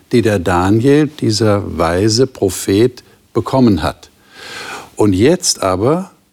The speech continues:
denke ich, ist es ganz berechtigt, dass das zwölfte Kapitel auch abgesetzt ist als Kapitel, weil es beginnt mit einer ganz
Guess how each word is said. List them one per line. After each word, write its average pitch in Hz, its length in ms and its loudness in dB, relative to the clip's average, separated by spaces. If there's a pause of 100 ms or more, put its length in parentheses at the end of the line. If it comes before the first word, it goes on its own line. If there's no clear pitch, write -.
(100)
denke 117 260 -2
ich, 123 60 4
ist 107 80 0
es 113 200 0
ganz 143 220 -2
berechtigt, 110 840 -2
dass 110 160 -2
das - 220 0
zwölfte 123 400 0
Kapitel 127 640 2 (360)
auch 120 400 -2
abgesetzt 113 720 -2
ist 117 220 -2
als 110 200 -2
Kapitel, 123 580 0 (280)
weil 113 140 2
es 104 120 0
beginnt 135 760 0 (440)
mit - 260 -2
einer 107 320 0
ganz 143 760 0